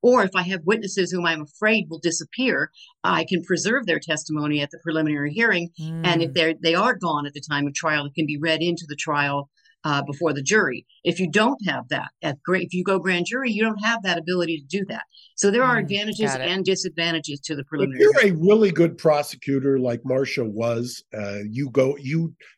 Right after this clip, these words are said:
Speaker 3: you don't wanna go grand jury. You wanna,
Speaker 2: You're afraid of
Speaker 3: you, you
Speaker 2: nothing.
Speaker 3: the preliminary hearing.
Speaker 2: <laughs> Yeah, she's proven
Speaker 1: <laughs>
Speaker 2: that time and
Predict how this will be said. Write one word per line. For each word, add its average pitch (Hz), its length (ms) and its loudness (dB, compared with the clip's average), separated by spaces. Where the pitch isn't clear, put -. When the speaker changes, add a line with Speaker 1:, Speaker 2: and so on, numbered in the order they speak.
Speaker 3:
you 156 120 4
don't 156 240 6
wanna 131 240 0
go 113 160 -4
grand 98 360 -8
jury. 82 320 -12
You 110 120 -6
wanna, 117 300 0
Speaker 2:
You're 175 140 -2
afraid 151 320 -2
of - 20 0
Speaker 3:
you, 156 40 2
you 160 40 -2
Speaker 2:
nothing. 135 340 -2
Speaker 3:
the 127 100 2
preliminary 101 400 -8
hearing. 92 160 -8
Speaker 2:
<laughs> 196 80 2
Yeah, - 100 -2
she's - 260 0
proven 233 300 4
Speaker 1:
<laughs> - 0 -
Speaker 2:
that 185 320 2
time 175 300 2
and 160 160 -6